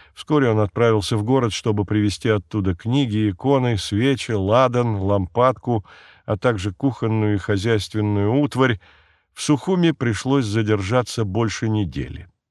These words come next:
В это время на сто третьем году жизни отошёл ко Господу старец Серафим. Василий пришёл к брату, но в келье его не застал.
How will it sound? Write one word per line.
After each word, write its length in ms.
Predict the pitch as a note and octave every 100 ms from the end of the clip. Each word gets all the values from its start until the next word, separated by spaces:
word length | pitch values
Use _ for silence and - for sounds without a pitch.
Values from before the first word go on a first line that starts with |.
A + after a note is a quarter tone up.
| _ _ _ _ -
В 80 | B2
это 180 | A#2+
время 320 | B2+ D3 C#3 B2+
на 140 | A#2
сто 180 | - B2+
третьем 440 | C3 B2+ - A#2+
году 280 | G#2+ A2+ A#2
жизни 600 | F#2 B2+ C#3 A2+ C#3 A#2+ - _ _ _ -
отошёл 560 | G#2+ A#2+ G#2+ D#3+ D3
ко 140 | A#2+ A#2+
Господу 520 | B2 C3 - A#2+ A#2
старец 480 | - B2 B2 A#2 -
Серафим. 720 | A#2+ A#2 G2+ - G#2 E2 D2+ _ _ _ _ _ _ _ _
Василий 460 | A#2 A2 - A#2 G#2+
пришёл 460 | G#2 G2+ - A2+
к 100 | F2
брату, 420 | F#2 A2+ C#3 B2 A#2
но 160 | A2
в 80 | F#2+
келье 500 | - A#2 A#2 G#2+ G#2+
его 220 | G#2 G#2+
не 140 | G#2+ G2
застал. 580 | G#2+ G2 - A#2+ F2